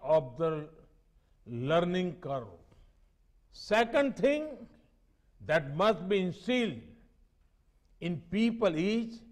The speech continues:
to be fearless and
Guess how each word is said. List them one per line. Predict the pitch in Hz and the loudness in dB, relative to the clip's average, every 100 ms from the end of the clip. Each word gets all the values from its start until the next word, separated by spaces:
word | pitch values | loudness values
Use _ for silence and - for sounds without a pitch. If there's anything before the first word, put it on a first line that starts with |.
| - _ _ _ _ _ - | -20 _ _ _ _ _ -4
to | 190 | -2
be | 170 196 | -2 -2
fearless | - - 160 143 123 107 85 - - - - _ _ _ _ _ _ _ - | -4 -6 -2 -2 -2 -8 -14 -18 -20 -20 -20 _ _ _ _ _ _ _ -6
and | 139 170 202 247 | -2 0 -2 -6